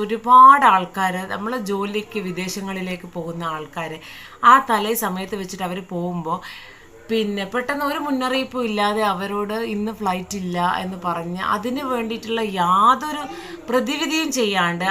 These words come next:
അവരവിടെ ഇങ്ങനെ ലോക്ക് ചെയ്ത് നിൽപ്പിക്കുക. അതുപോലെ തന്നെ ഇത്രയും മിസ്ബിഹേവിയർ ചെയ്യുന്ന ഒരു യൂസ്ലെസ് ആയിട്ട്, ഏഹ്, യാത്രക്കാരോട് പെരുമാറുന്നത് കണ്ടപ്പോൾ റിയാക്ട് ചെയ്യാൻ തോന്നി. അതായത് അതിൽ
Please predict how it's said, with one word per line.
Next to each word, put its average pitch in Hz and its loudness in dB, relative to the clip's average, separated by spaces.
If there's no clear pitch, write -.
അവരവിടെ 214 2
ഇങ്ങനെ 208 -6
ലോക്ക് 170 0
ചെയ്ത് 185 -6
നിൽപ്പിക്കുക. 170 -8
അതുപോലെ 202 -6
തന്നെ 196 -10
ഇത്രയും 349 0
മിസ്ബിഹേവിയർ 208 -4
ചെയ്യുന്ന 175 -6
ഒരു 285 -4
യൂസ്ലെസ് 320 0
ആയിട്ട്, 208 0
ഏഹ്, 202 -2
യാത്രക്കാരോട് 190 -6
പെരുമാറുന്നത് 170 -4
കണ്ടപ്പോൾ 185 -6
റിയാക്ട് 240 -2
ചെയ്യാൻ 214 -2
തോന്നി. 165 -8
അതായത് 170 -4
അതിൽ 254 -2